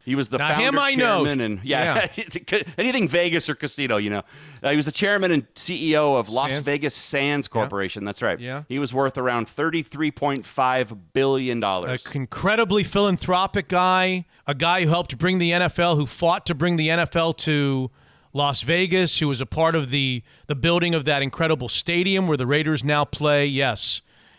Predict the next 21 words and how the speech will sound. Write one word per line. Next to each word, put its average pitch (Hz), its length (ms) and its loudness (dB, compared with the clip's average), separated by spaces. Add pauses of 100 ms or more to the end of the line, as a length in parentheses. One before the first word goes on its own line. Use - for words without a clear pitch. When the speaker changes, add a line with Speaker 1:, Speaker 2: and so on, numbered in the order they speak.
(120)
Speaker 2:
a, 131 360 -2
um, 123 420 0 (140)
a 135 80 -4
tremendous – 180 1000 0 (340)
tremendously 190 800 0
accomplished 175 600 0
guy, 160 200 2
not 156 240 0
only 208 360 2
in 190 120 0
Las 185 260 2
Vegas, 170 340 0
but 135 120 -4
around 135 260 0
the 131 60 -4
world. 117 340 -6 (200)
Speaker 1:
Yeah, 151 100 0
he 156 120 2
built 185 180 0
the 160 80 -2
Venetian. 131 560 -2